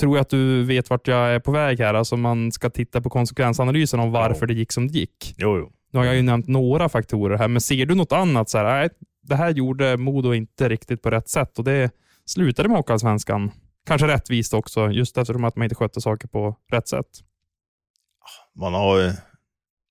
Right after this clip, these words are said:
Speaker 2: det är sällan man analyserar när man är mitt inne, som jag sa tidigare, men i efterhand så har, jag tycker ju att min personliga är att man släpper dels Ecke Holmberg och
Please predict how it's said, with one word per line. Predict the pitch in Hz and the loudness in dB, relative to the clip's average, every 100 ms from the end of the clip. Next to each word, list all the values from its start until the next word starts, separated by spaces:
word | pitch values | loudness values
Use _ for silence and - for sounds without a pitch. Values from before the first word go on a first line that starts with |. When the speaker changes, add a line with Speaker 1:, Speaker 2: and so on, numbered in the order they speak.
| _ _ _ _ _ _ _ _ | _ _ _ _ _ _ _ _
Speaker 2:
det | 95 | -8
är | |
sällan | - 90 90 110 | -4 -4 -2 -2
man | 85 | -2
analyserar | 73 82 87 80 80 87 80 | -4 -4 -4 -4 -2 -2 -4
när | 69 | -8
man | 73 | -10
är | 69 | -10
mitt | 78 - | -12 -8
inne, | 62 67 71 65 | -8 -6 -6 -8
som | - | -10
jag | - | -12
sa | - - | -10 -10
tidigare, | - 60 71 50 | -10 -10 -6 -6
men | 60 58 - _ _ | -8 -12 -16 _ _
i | - | -8
efterhand | 85 - 78 104 117 95 | -6 -6 -4 -2 -2 -2
så | 82 | -4
har, | 82 80 - | -2 -2 0
jag | 78 120 | 0 0
tycker | 104 98 _ - | -2 -4 _ -12
ju | 69 | -12
att | - _ _ - - - _ _ _ _ _ _ _ | -12 _ _ -20 -20 -20 _ _ _ _ _ _ _
min | - 80 80 | -8 -6 -4
personliga | - - 95 104 90 55 | -6 -2 -2 0 -2 -2
är | 67 71 | 0 -2
att | 69 | -4
man | 80 67 | -6 -8
släpper | - 76 - _ - 67 78 - _ _ _ _ - | -4 -6 -6 _ -4 -4 -6 -16 _ _ _ _ -8
dels | 76 87 - - | -2 -2 -4 -8
Ecke | - - | -10 -8
Holmberg | 65 69 71 65 64 - _ _ _ _ _ _ - - - - - - - - _ | -6 -4 -4 -4 -6 -8 _ _ _ _ _ _ -20 -20 -20 -20 -20 -20 -20 -20 _
och | - - | -6 -6